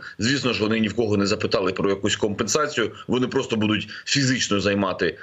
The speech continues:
чер-, в чергове, як, ну, планують фізично займати в чергове якусь чиюсь нерухомість, яка має конкретного власника, і цей власник нічого з цього не отримає, тому що, ну, вони просто використовують,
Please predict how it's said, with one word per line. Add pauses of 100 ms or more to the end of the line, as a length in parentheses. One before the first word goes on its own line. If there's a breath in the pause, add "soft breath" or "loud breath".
чер-,
в
чергове,
як,
ну,
планують
фізично
займати
в
чергове
якусь (160 loud breath)
чиюсь
нерухомість,
яка
має
конкретного
власника, (400 loud breath)
і
цей
власник
нічого
з
цього
не
отримає,
тому
що,
ну,
вони
просто
використовують,